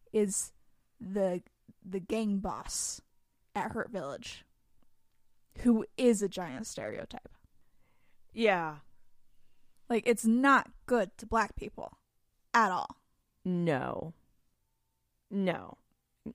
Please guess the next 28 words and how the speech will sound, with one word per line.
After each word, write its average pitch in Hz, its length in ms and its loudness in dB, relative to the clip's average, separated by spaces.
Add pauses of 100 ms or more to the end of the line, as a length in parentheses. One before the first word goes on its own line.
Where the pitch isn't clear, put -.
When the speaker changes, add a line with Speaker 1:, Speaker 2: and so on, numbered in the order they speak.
Speaker 2:
no. 165 440 0 (1000)
And, 208 280 0
and 214 220 2 (160)
everything 220 920 0 (720)
going 185 380 2
on 165 300 2
at 156 120 -6
the - 60 -8
projects 165 1160 -4
had 156 420 -6
this 151 540 -6 (1000)
air 175 340 4
of, 147 380 -2
"Oh, 190 240 4
this 180 260 0
is 165 160 -6
just - 280 -6
a 156 60 -6
den 160 320 -2
of - 180 -8
criminality." 156 1200 0
Speaker 1:
Mm-hmm. 220 480 -2 (880)
Like, 233 200 0
"Michael, 302 340 4
you'll 330 220 4
protect - 580 -8
me, 247 220 0
right?" 269 680 -2